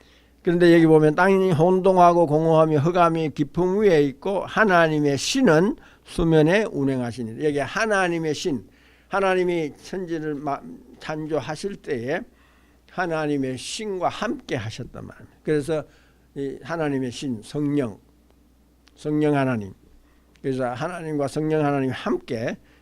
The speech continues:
이 우주 만물을 창조하셨습니다. 그런데 우리가 또 한 가지 기억해야 할 것은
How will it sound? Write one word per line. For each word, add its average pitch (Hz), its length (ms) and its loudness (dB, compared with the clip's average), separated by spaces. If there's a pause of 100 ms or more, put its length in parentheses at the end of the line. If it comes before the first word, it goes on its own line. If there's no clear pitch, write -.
(120)
이 123 120 -4
우주 120 200 -2
만물을 127 640 2 (280)
창조하셨습니다. 113 960 -4 (540)
그런데 165 300 4
우리가 170 240 8
또 160 120 2
한 160 160 4
가지 156 300 2
기억해야 143 360 2
할 139 140 -2
것은 139 460 -4